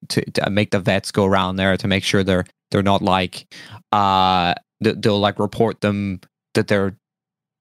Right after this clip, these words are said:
not looking after the dogs to try and get their dogs taken away. They'll, like, scream over the fence at them, saying that they'll take them to court. The, that's the two, that's the two paradigms of English people. You get the really,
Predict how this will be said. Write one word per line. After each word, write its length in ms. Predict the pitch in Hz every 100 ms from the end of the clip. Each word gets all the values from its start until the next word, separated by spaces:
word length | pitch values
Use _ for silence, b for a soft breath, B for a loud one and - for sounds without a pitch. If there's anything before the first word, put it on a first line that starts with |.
| -
not 240 | 110 104
looking 220 | 101 107
after 200 | 101 104
the 80 | 101
dogs 420 | 98 98 98 98
to 60 | -
try 140 | -
and 80 | 101
get 80 | 98
their 80 | 98
dogs 240 | 104 98
taken 220 | - 104
away. 560 | 101 104 101 101 98 95 - B B B 120 -
They'll, 340 | 117 107 104
like, 200 | 101 98
scream 520 | - - 113 110 113
over 160 | 110 107
the 120 | 107
fence 320 | - 104 101
at 100 | -
them, 260 | 110 110 107
saying 300 | 104 110 107
that 140 | 101
they'll 80 | 101
take 240 | 104 113 101
them 80 |
to 100 | 101
court. 760 | 113 - 110 107 107 104 - - - B B -
The, 140 | 123
that's 320 | 98 113 131
the 140 | - 131
two, 400 | - 143 135 131
that's 180 | 127 131
the 80 |
two 280 | 127 - 147
paradigms 640 | 139 - 127 127 113 104 98
of 80 | 104
English 260 | 107 101
people. 300 | - 104 95
You 80 | 92
get 160 | 95 95
the 100 | 101
really, 600 | 104 120 117 113 110